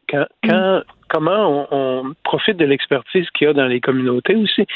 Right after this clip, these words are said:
Speaker 1: parce qu'il y a beaucoup de monde qui font beaucoup de choses, puis, euh, de façon très adéquate. Mais comment on réunit ces gens-là,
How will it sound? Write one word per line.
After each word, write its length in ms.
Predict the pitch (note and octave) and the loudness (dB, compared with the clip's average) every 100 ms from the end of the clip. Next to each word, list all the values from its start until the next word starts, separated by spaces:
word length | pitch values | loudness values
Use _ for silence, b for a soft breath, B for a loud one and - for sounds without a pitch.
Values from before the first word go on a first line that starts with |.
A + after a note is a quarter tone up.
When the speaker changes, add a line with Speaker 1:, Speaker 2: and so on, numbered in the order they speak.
| B B | B B
Speaker 1:
parce 120 | - | -8
qu'il 140 | - C#3 | 0 0
y 40 | |
a 20 | |
beaucoup 280 | C3 C#3 - | 0 0 0
de 40 | D#3+ | 0
monde 260 | D#3+ G#3 - | 0 0 -4
qui 80 | |
font 220 | - D#3 C#3 | -2 -2 0
beaucoup 260 | D3+ - | -2 -4
de 80 | - | 0
choses, 480 | - D3+ F3+ G3+ D#3+ - | 2 2 0 0 -2 0
puis, 180 | C#3 C3 B B B B - | -2 -2 B B B B -2
euh, 60 | E3 | 0
de 120 | C3 | 2
façon 340 | C3 C3+ D#3+ | 0 0 0
très 300 | C#3+ - D#3 | 0 0 2
adéquate. 540 | D3 C3+ B2+ - D#3 A3 - B B B B - | 0 0 -2 2 0 0 -10 B B B B -10
Mais 80 | C#3 | -4
comment 300 | D#3+ E3 G3+ | -2 0 -2
on 40 | |
réunit 420 | D3 D#3+ D#3+ F#3+ - | 0 -2 -2 -4 0
ces 160 | D#3+ | 0
gens-là, 500 | C3+ C3+ B2 B2+ D#3+ | 2 0 2 2 2